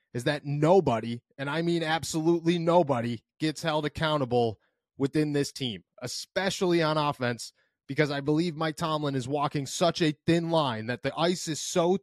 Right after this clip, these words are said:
thin on the offensive side of the ball with how bad things are getting,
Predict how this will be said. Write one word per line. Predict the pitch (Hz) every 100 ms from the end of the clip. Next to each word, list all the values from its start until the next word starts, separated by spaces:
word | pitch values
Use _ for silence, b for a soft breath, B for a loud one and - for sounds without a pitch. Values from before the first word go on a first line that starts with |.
| -
thin | 175 151
on | 131 131
the | 139
offensive | 139 - 143 139
side | - 151 143
of |
the | 135
ball | 117 139 123 107 _ _ _ _
with | 127 147
how | 139 175
bad | 151 170 180 180
things | 180 170 147
are |
getting, | 143 175 147 123